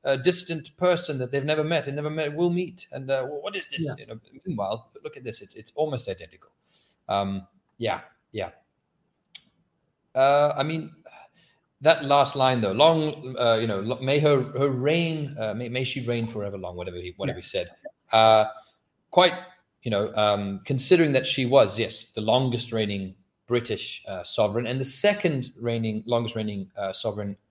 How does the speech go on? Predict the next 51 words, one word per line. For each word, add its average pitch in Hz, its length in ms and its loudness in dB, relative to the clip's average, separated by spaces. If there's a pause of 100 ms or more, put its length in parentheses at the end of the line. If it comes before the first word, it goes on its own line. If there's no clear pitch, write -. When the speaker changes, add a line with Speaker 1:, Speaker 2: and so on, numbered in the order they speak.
(120)
Speaker 1:
ever. 117 300 -2 (480)
Uh, 104 280 0
Speaker 2:
Yes. 98 400 0
Speaker 1:
the, 101 60 -4
the 104 60 -2
Speaker 2:
Victoria. 110 220 0
Speaker 1:
longest 120 480 2
reigning 110 160 2
Speaker 2:
Victoria. 101 180 -2
Speaker 1:
was, 98 340 -2 (720)
pardon? 120 420 2 (720)
Speaker 2:
The, 175 200 2
before 165 340 0
that 143 100 2
was 139 120 -6
Victoria, 131 380 -2
wasn't 123 260 -8
it? 170 60 -16 (1160)
Speaker 1:
Uh, 165 420 6
I, 127 40 2
I - 20 6
don't 202 120 4
know 220 200 6
who, 160 420 4
where 139 160 0
she 151 220 -2
matches 113 400 -4
up. 98 100 -6
She's 135 180 -6
close, 120 360 2
but - 360 -2
for, 151 120 -2
for, 160 140 -4
for 151 160 -4
British, 190 360 2
perhaps 131 220 -2
she's 123 180 -6
se-, - 220 -8
second. - 380 -6 (280)
I 131 80 2
just 143 120 -2
know 151 100 6
that 139 240 0 (400)
of 120 160 2
all 147 280 8
royals 104 460 2
ever, 113 380 0
uh, 110 160 4
Louis 143 340 4
the 127 280 -2
fourteenth 139 800 -2